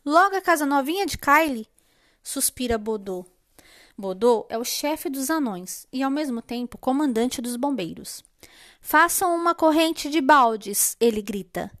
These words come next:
Nisto chega o carro-bomba com os trigêmeos, feliz,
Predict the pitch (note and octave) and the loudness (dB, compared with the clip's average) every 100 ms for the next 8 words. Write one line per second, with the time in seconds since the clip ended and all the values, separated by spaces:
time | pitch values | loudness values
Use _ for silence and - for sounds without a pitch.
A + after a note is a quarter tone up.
0 | _ _ _ _ _ A#3 C4 E4 - D#4+ | _ _ _ _ _ -4 -2 -2 -6 -6
1 | - D#4 B3+ - C4+ A#3+ G3+ A3 B3 B3+ | -2 -2 -2 -2 -2 -2 -2 -2 0 -2
2 | C4+ - C4+ - A#3+ B3+ A3 E3+ F3 - | -4 -4 -4 -4 -6 -6 -6 -6 -8 -8
3 | - C#4 B3+ C4+ F4+ - | -4 -2 -2 -4 -4 -6